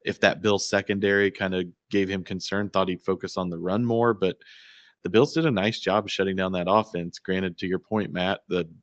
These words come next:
Dolphins kinda, um, stepped on their own foot in some situations with the turnovers, but I mean, it, like I said, it was my lock of the week. I thought for sure that Miami was gonna, I got, I got tricked by that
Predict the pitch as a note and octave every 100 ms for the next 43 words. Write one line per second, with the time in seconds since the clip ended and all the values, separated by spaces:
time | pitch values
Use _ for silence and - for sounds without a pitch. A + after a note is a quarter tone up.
0 | - G2 F#2 F#2 - F2+ F2 F2 _ _
1 | _ - F2+ E2+ E2+ _ _ - - G2+
2 | - F#2 F2+ F2 E2+ - B2+ A2 F2+ -
3 | F#2 F#2+ - F2+ F2+ - F2 F#2 - -
4 | A2+ G#2+ F2 E2+ F2 F2 - E2 D#2 -
5 | - - - - - - G2 G#2+ G#2 -
6 | E2+ G#2 - A2+ F#2 E2+ F#2+ F#2 G#2 G#2+
7 | G2 F#2+ A2+ G2+ F#2 F#2 G2+ - F#2+ -
8 | G#2+ F#2 E2+ F#2+ F#2+ F#2+ F#2 F2+ F#2+ F#2
9 | - G2 G#2+ G#2 _ _ - G#2 G2 -
10 | A2+ - G2+ G2 G2 -